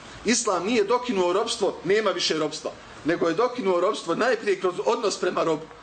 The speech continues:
Rob i robinja se tretiraju kao insan, kao svaki drugi. Ne smijemo insanu uraditi bilo što što ne bi nekome drugome uradio.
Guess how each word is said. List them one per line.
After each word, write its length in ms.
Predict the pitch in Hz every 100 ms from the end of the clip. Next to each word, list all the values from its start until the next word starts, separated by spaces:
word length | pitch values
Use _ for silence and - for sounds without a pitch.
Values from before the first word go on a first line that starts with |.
| - - - -
Rob 260 | 180 254
i 40 | 190
robinja 360 | 214 269 202
se 160 | 175 175
tretiraju 560 | 185 170 226 254 208 185
kao 220 | 226 214 208
insan, 460 | 285 294 254 202 180
kao 140 | 214
svaki 360 | - 262 247 196
drugi. 280 | 175 135 110 - - -
Ne 140 | 202
smijemo 320 | 240 262 220
insanu 340 | 240 - 190 180
uraditi 340 | 202 226 220
bilo 160 | 277 233
što 160 | 214
što 120 | 196 208
ne 100 | 208
bi 80 |
nekome 320 | 196 190 175 160
drugome 340 | 160 156 139
uradio. 400 | 123 117 107 -